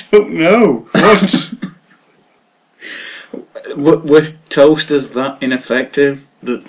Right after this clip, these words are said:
Speaker 2: they n-, needed to improve them to solar toasters or something?
Speaker 1: And he ju-, this was on his ship, wasn't it?
Speaker 2: That, th-, this is not toasting quick enough. We need to store a sun in here.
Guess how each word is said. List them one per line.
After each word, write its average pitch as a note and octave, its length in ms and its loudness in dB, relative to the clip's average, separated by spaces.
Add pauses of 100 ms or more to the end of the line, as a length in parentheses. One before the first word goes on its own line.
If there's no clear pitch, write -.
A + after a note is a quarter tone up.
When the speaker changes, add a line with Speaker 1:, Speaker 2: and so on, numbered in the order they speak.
(540)
Speaker 2:
they C3 80 -4
n-, B2 480 -8 (280)
needed A#2+ 420 -8
to A#2+ 120 -6
improve A2+ 480 -10
them A2 120 -16
to G#2+ 140 -8
solar B2 500 -6
toasters C3 640 -12
or C3 60 -20
something? C3 320 -20 (160)
Speaker 1:
And B2+ 120 -10
he C3+ 80 -6
ju-, C#3+ 200 -10
this C#3+ 260 -2
was C#3 140 -8
on B2 160 -4
his G#2+ 140 -6
ship, - 320 -8
wasn't G#2 260 -6
it? F#2 240 -12
Speaker 2:
That, - 260 -10 (500)
th-, - 220 -4
this D3 240 0
is C#3 140 -4
not C#3 220 -4
toasting A#2+ 420 -4
quick A#2+ 300 -4
enough. F#2 300 -10
We F#2+ 180 -8
need G2+ 220 -6
to G2+ 100 -6
store F#2+ 340 -4
a F#2 40 -6
sun F2+ 340 -4
in D#2+ 140 -14
here. F2 260 -18